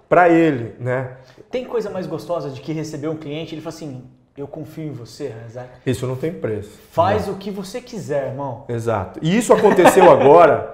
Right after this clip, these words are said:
Speaker 1: <laughs> já tem acontecido há muito tempo.
Speaker 2: Legal.
Speaker 1: Mas nessa pandemia, em que infelizmente a crise é global, mas eu vivi os últimos dois meses melhores da minha carreira. É, nunca tantos clientes triple A fecharam com a gente em tão pouco tempo,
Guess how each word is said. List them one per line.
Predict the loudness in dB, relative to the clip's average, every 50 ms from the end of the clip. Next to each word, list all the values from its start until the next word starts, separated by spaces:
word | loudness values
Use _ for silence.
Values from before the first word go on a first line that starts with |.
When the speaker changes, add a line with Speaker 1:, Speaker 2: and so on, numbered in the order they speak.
| -10 -10
Speaker 1:
<laughs> | -10 -10 -2
já | 2 2 4
tem | 4 4 4
acontecido | 4 2 0 -2 -2 -2 0 0
há | 0
muito | -2 -2 -6 -8 -10
tempo. | -10 -8 -6 -6 -6 -8 -8 -8
Speaker 2:
Legal. | -10 -10 -8 -8 -10 -10 -8 -4
Speaker 1:
Mas | -4 -2 0
nessa | 2 0 2 2 0
pandemia, | 0 0 0 0 0 0 0 -2 -2 -2 -2 -2 -2 -4 -6 -8
em | -6 -6 -6
que | -6 -6 -4 -4 -4
infelizmente | -2 0 0 0 0 -2 -4 -2 -2 -2 -2 -2 -2 -4
a | -4
crise | -4 -4 -4 -2 -2 0 0 0
é | 0
global, | 0 0 -2 -4 0 2 4 4 6 4 4 0 -4 -10 -16 -18 -20 _ _ _ _ _ _ -6
mas | -2 -2 0 2
eu | 0 0
vivi | 0 0 -4 -2 0 0 0
os | 0 0
últimos | -2 -4 -6 -8 -12 -8 -2
dois | 0 2 2 2
meses | 0 0 2 2 2 2 0
melhores | 0 0 2 4 2 2 2 0
da | -4 -4 -4
minha | -2 -4 -6
carreira. | -6 -6 -6 -4 -4 -4 -4 -4 -6 -8 -12 -16 -20 _ _ _ _ _ _ _ -8
É, | -6 -4
nunca | -2 -2 -2 -2 0 0 0
tantos | 0 0 0 0 0 -2 -6
clientes | -8 -6 -4 -2 -2 -2 -4 -6 -10 -14 -18 -18 -20 _ _ _ _ _ _ _ _ -20 -20 -20 -20 -20 -14 -6
triple | -2 -2 -2 0 2 2 4 6 4 4
A | 2
fecharam | 0 -4 -6 -2 2 2 2 2 0
com | -2 -2 -2
a | -2
gente | -2 -2 -4 -6 -6 -8 -12 -14 -12 -12
em | -8
tão | -4 -2 -2 -2
pouco | -2 -2 -2 -2 -2 -4 -6
tempo, | -4 -2 -2 -2 -4